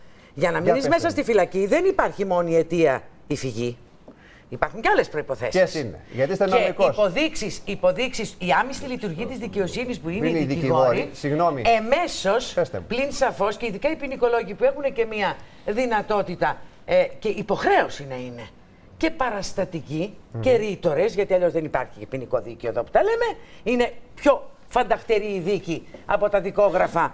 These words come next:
Speaker 1: που
Speaker 2: Δηλαδή,
Speaker 1: ανταλλάσσονται
Speaker 2: εσείς,
Speaker 1: στις
Speaker 2: κυρία
Speaker 1: αστικές
Speaker 2: Κανέλη,
Speaker 1: διαδικασίες.
Speaker 2: πιστεύετε ότι
Speaker 1: Εμέσως
Speaker 2: Απαντήστε
Speaker 1: καταλάβαμε
Speaker 2: μου.
Speaker 1: την έκκληση για την επίοικια στη δικαιοσύνη. Όταν αυτό πέσει σε ένα τηλεοπτικό πάνελ,
Speaker 2: Ναι.
Speaker 1: θα αρχίσει ο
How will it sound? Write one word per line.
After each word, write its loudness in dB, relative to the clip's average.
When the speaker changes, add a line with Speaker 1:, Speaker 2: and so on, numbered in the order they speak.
Speaker 1:
που -10
Speaker 2:
Δηλαδή, 6
Speaker 1:
ανταλλάσσονται 4
Speaker 2:
εσείς, 2
Speaker 1:
στις 2
Speaker 2:
κυρία 6
Speaker 1:
αστικές 4
Speaker 2:
Κανέλη, 6
Speaker 1:
διαδικασίες. 4
Speaker 2:
πιστεύετε 4
ότι 8
Speaker 1:
Εμέσως 4
Speaker 2:
Απαντήστε 2
Speaker 1:
καταλάβαμε 6
Speaker 2:
μου. 2
Speaker 1:
την -2
έκκληση 2
για 4
την -2
επίοικια 2
στη -6
δικαιοσύνη. 0
Όταν 4
αυτό 2
πέσει 2
σε 2
ένα 4
τηλεοπτικό 2
πάνελ, 4
Speaker 2:
Ναι. -2
Speaker 1:
θα 6
αρχίσει 2
ο 8